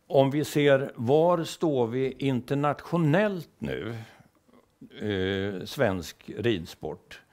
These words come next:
Då, då är det ju så att, eh,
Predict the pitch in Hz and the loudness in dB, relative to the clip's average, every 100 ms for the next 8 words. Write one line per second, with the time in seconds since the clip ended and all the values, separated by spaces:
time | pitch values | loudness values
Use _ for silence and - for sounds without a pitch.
0 | - - - _ 110 110 135 165 139 135 | -20 -20 -20 _ -4 2 2 4 2 2
1 | 143 - 147 127 - 110 110 - - 120 | -2 -2 -2 -2 -2 -2 -2 -4 -8 -2
2 | 107 110 | 0 2